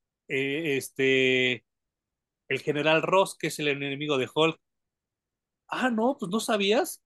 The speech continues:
"No, no sabía que, que el General Ross se convierte en el Hulk rojo". Y entonces voltea a ver a su agente y le dice, "¿Por qué nunca me advertiste esto?". <laughs> ¿Qué opinas de eso?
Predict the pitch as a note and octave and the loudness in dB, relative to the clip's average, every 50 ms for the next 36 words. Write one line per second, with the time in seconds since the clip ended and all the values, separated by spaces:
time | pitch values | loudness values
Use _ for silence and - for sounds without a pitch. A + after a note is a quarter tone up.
0 | _ _ D#3 F3+ A3 G3+ E3 D3 E3+ - - F3 D#3 D#3+ E3 E3 D#3 _ - F3 | _ _ -2 0 0 -2 -2 -6 -8 -6 -2 -2 0 0 0 -2 -2 _ -4 -4
1 | G3 G#3 _ _ _ _ _ _ _ _ _ _ _ _ _ _ _ _ _ D3 | -4 -4 _ _ _ _ _ _ _ _ _ _ _ _ _ _ _ _ _ 0
2 | C#3 C3+ C3+ C#3 D#3+ D#3 C3 B2+ B2+ B2+ B2+ B2+ B2+ A#2+ _ - B2+ B2+ C3 C#3 | 2 2 2 2 0 0 0 0 0 -2 -2 -4 -6 -6 _ -4 -2 0 2 2
3 | D3+ D3 - D#3 E3+ E3+ - _ - - C3 - C3+ C3 C3+ C#3+ - - C#3 B2+ | 0 2 2 0 0 -2 -4 _ -8 -8 -4 -4 -2 0 0 0 0 0 0 0
4 | A#2+ - - C#3+ C3+ B2 - C#3+ C#3 F3 F3+ - - C3+ A2+ - _ _ _ _ | -2 0 0 0 0 0 -2 -2 0 0 0 0 -2 -8 -8 -8 _ _ _ _
5 | _ _ _ _ _ _ _ _ _ _ _ _ _ _ _ _ - C#3 D3+ D#3 | _ _ _ _ _ _ _ _ _ _ _ _ _ _ _ _ -4 -2 -2 -2
6 | C#3 - F3 D#3+ F#3+ G3 F3 E3 E3+ D#3+ D#3 - E3 F3 F3+ F3+ F3 D#3+ - F3 | 0 -2 -2 2 2 2 2 4 2 2 2 2 2 2 4 2 2 2 0 -2
7 | D3+ - - E3 D#3+ E3+ E3 D#3 C#3+ C#3+ D#3 C#3 - D3+ B2+ - C3 - - D#3 | -2 -2 -4 -6 -4 -4 -2 -2 -2 -2 -4 -4 -6 -10 -8 -8 -6 -4 -4 -4
8 | E3 D3+ - D3+ C#3 C3 B2 B2+ B2 A#2+ A#2 D3+ C#3+ - - C3+ C#3 C3+ - - | -4 -2 -2 -2 -2 0 0 0 -2 -2 -4 -8 -8 -2 2 2 2 2 0 -2
9 | C#3 A#2+ - _ _ _ _ _ _ _ _ _ _ _ _ _ _ _ _ _ | -4 -4 -4 _ _ _ _ _ _ _ _ _ _ _ _ _ _ _ _ _
10 | _ _ _ _ _ _ _ _ _ _ _ _ _ _ _ _ _ - F3+ - | _ _ _ _ _ _ _ _ _ _ _ _ _ _ _ _ _ -14 -14 -12
11 | - - - - G#3 G#3 G#3 - - G#3+ G3 F3+ - D#3 D#3+ E3+ E3 D3+ C#3+ C3 | -8 -8 2 4 4 4 4 0 2 4 4 4 4 4 4 4 4 2 0 -2
12 | - | -2